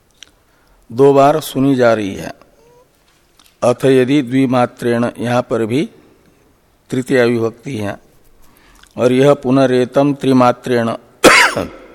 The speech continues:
यहाँ पर भी तृतीया विभक्ति है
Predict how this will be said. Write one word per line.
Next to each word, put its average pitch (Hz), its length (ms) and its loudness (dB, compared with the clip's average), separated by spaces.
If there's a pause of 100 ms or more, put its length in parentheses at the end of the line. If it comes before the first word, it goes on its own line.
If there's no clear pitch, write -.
(880)
यहाँ 113 320 0
पर 123 140 4
भी 110 280 -4 (880)
तृतीया 143 380 2
विभक्ति 123 640 -2
है 107 320 -4